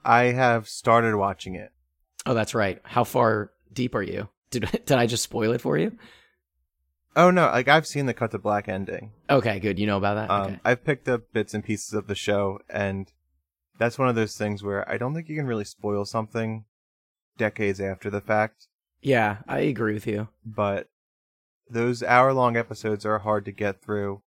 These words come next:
Speaker 1: um, for me, personally. Not in general. They're very, uh, interesting and keep my attention, but I am more on a half-hour show schedule with Jack.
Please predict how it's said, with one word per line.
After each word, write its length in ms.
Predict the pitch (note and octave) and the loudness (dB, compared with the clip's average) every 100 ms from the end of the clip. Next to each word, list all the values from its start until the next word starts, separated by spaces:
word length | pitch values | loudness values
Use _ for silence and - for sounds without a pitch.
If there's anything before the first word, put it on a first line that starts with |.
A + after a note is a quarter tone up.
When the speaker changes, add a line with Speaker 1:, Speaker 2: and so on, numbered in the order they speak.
| _ _ _ _ _ F#2+ | _ _ _ _ _ -10
Speaker 1:
um, 260 | G2 F#2 - | -8 -8 -2
for 120 | G#2+ | 0
me, 280 | A2+ G2 F#2 | 2 0 -2
personally. 600 | A2+ G#2+ - F#2+ G2 F#2+ | 0 0 -2 -8 -8 -6
Not 220 | G#2 G2+ - | -2 -2 -4
in 100 | G2+ | -6
general. 320 | G2+ G#2 G2 F#2+ | 0 0 0 -2
They're 220 | G2 G2 | -4 -2
very, 460 | G#2 G2+ G2+ G2+ _ _ | 0 0 -2 -6 _ _
uh, 160 | A2 G2+ | -6 -4
interesting 580 | G2+ G2+ G2 - G2+ G2+ | -2 -2 -2 -4 -8 -6
and 220 | G2 G2 - _ _ _ _ _ | -8 -10 -16 _ _ _ _ _
keep 160 | A#2+ | -6
my 140 | G#2 G2 | -6 -6
attention, 440 | G2+ F#2+ - F#2+ | -6 -6 -6 -8
but 180 | G2 - _ _ _ _ _ _ - | -8 -8 _ _ _ _ _ _ -2
I 380 | A2 A2+ A#2 - | 2 2 0 -2
am 120 | G#2+ A2 | -4 -2
more 180 | G#2+ | 0
on 120 | G#2+ G2+ | -2 -2
a 60 | |
half-hour 540 | G2+ G2+ - G2+ G2 G2 | -4 -4 -2 -2 -2 -4
show 220 | G2+ F#2+ | -4 -4
schedule 460 | - G2 F#2+ G2+ | -4 -6 -4 -4
with 180 | G2 - | -6 -8
Jack. 380 | - G#2 G2 | -6 -4 -6